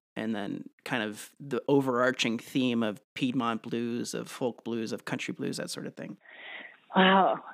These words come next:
Speaker 2: So, you know, there were, like, a few kind of quote unquote gateway drugs for me. <laughs> Like, <laughs> um, you know,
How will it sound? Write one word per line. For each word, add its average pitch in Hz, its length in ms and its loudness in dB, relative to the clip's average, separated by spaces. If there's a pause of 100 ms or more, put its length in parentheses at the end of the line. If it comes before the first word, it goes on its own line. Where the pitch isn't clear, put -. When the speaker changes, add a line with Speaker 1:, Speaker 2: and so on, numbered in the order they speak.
(260)
Speaker 2:
So, 214 320 8 (960)
you 262 80 12
know, 254 140 10
there 233 140 10
were, 240 120 8
like, 226 200 6
a 214 160 6
few 233 200 12
kind 196 200 6
of 175 100 2 (380)
quote 196 260 8
unquote 185 480 6
gateway 196 380 8
drugs 214 460 6
for 247 100 8
me. 240 280 12 (200)
<laughs> - 160 10 (640)
Like, 180 1300 8
<laughs> - 20 -
um, 202 520 8 (800)
you 254 140 12
know, 202 220 8